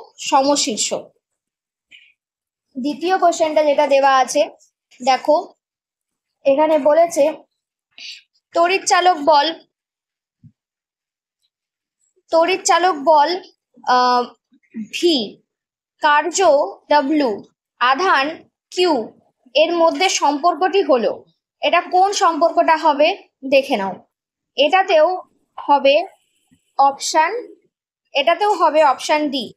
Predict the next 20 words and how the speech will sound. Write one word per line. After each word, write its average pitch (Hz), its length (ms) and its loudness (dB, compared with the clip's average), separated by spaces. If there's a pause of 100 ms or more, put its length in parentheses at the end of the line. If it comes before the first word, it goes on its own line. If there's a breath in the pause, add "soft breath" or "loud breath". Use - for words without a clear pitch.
(600 soft breath)
Q - 20 -20 (180)
is 339 240 0
equal 302 260 0
to 320 60 0 (400)
W 349 80 0 (140)
by 254 140 2 (400)
V, 262 40 -8 (720)
Q - 20 -20 (180)
is 320 200 -4
equal 285 300 -2
to 320 80 -6 (420)
W 330 100 -2 (120)
by 247 160 2 (460)
V। 254 40 -10 (1600)
তারপর 302 360 2
দেখো, 302 280 0 (240)
তার 302 200 0
পরের 311 280 2
প্রশ্নটা 349 380 -2 (100)
দেখো, 277 220 0